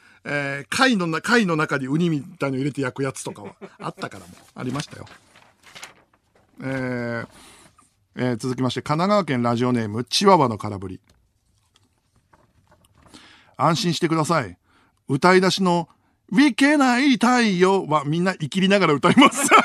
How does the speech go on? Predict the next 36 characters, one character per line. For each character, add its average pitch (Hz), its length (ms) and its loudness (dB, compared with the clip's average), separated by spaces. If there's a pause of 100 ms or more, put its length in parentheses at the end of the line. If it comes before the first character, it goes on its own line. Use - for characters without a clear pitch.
(440)
<laughs> - 680 -6
オ 202 60 0
レ 233 120 6
ン 220 60 -4
ジ 226 100 0
レ 262 120 2
ン 208 40 0
ジ 160 100 -4
ね。 226 160 0 (360)
な 262 380 4
ー 254 40 2
な 247 160 2
ー - 20 0
な 254 160 4
ー 247 40 4
な 240 140 4
ー 233 40 2
な 226 100 2
ー - 40 2
な 202 100 4
ー - 20 0
の 175 80 0
や 156 80 0
つ 160 80 -6
ね。 185 120 -6 (180)
ウ 320 240 2
ケ 311 240 2
な 269 160 4
い 294 100 2
っ 277 40 -4
て - 120 -2
や 208 60 4
つ 208 100 -4
ね。 185 60 -2 (1040)
<laughs> - 1600 -6
絶 202 300 -2